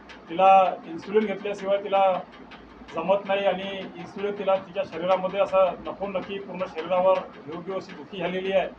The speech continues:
मी आपणास विनंती करतो, भगवंता, माझ्या घरी हे जे दुःख आलेलं आहे, दुःख सर्व नाहीसे करा आणि तत्वशब्द नियमाला अनुसरून मला, माझ्या घर परिवाराला चालण्यासाठी चांगली सद्बुद्धी द्या.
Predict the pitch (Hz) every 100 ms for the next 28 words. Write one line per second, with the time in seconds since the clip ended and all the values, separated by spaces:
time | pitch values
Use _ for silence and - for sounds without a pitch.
0 | - - - - - - 165 165 170 185
1 | 175 180 190 208 202 208 170 160 185 185
2 | 190 190 - - - - - - - 160
3 | 190 180 185 185 196 165 - 185 185 196
4 | 190 190 170 196 190 185 190 165 160 180
5 | 185 190 196 190 - - - - - 151
6 | 180 196 196 160 - - 196 180 190 175
7 | 185 190 170 185 185 190 196 180 165 190
8 | 175 175 135 156 160 175 180 180 185 185
9 | 156 156 180 175 170 175 165 175 - 139
10 | 165 175 196 190 190